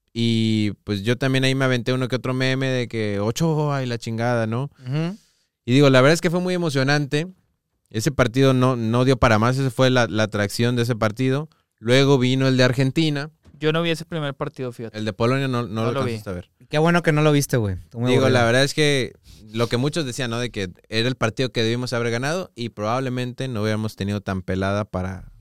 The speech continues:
Speaker 1: para el tercer partido,
Speaker 2: Sí,
Speaker 1: ¿no?
Speaker 2: güey, es que no mames.
Speaker 1: Pero
Speaker 3: Que,
Speaker 1: bueno.
Speaker 3: que Argentina,
Speaker 2: Ah.
Speaker 3: perdón,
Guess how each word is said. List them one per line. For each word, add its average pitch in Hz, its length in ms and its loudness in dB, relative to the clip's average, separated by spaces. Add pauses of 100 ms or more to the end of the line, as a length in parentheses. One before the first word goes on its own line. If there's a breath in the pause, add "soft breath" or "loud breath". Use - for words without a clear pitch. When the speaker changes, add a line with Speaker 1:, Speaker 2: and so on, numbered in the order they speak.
(140)
Speaker 1:
para 92 160 -8
el 92 80 -10
tercer 95 260 -16
partido, - 360 -20
Speaker 2:
Sí, 95 160 -8
Speaker 1:
¿no? 101 80 -8
Speaker 2:
güey, 95 240 -8
es 95 160 -14
que - 100 -12
no 107 100 -6
mames. 95 520 -10
Speaker 1:
Pero 127 160 6
Speaker 3:
Que, 131 40 4
Speaker 1:
bueno. 131 300 4 (160)
Speaker 3:
que 175 80 4
Argentina, 165 480 2
Speaker 2:
Ah. - 80 -20
Speaker 3:
perdón, 175 320 -2